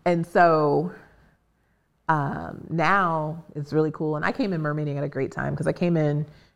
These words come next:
kind of, um, as more and more things were actually being made for merfolk and, like, I didn't have to do the, like, creative D I Y, figure it out. Um, we, I came in when there were options. So, uh,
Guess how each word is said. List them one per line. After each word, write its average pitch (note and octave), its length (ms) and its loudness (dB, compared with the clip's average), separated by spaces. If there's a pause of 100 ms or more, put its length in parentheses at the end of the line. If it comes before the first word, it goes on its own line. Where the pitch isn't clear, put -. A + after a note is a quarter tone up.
(120)
kind C#3+ 220 2
of, C#3 260 -2
um, C#3+ 540 -6 (680)
as F3 120 6
more G3+ 200 2
and G3 80 2
more F3 120 0
things D#3+ 260 -6
were C#3+ 80 -2
actually D3 240 -4
being C#3 220 0
made C#3 200 2
for D3 140 -2
merfolk C#3+ 500 0
and, C#3 180 -8
like, C#3 280 -6 (100)
I F#3 60 0
didn't D3 160 2
have C#3+ 200 -8
to D3 80 -4
do C#3+ 200 2
the, C#3+ 120 0
like, D3 240 -2
creative C#3 560 2
D C#3+ 160 -4
I D3 80 0
Y, D3 360 0
figure C#3+ 320 -4
it C#3+ 60 0
out. D3 380 0 (340)
Um, D3 360 2 (120)
we, C#3+ 240 -2
I D3+ 160 2
came D3 280 -2
in C#3+ 120 2
when C#3+ 100 2
there C#3 120 2
were B2+ 100 2
options. A#2 460 -4
So, D3 360 4 (540)
uh, C3+ 500 2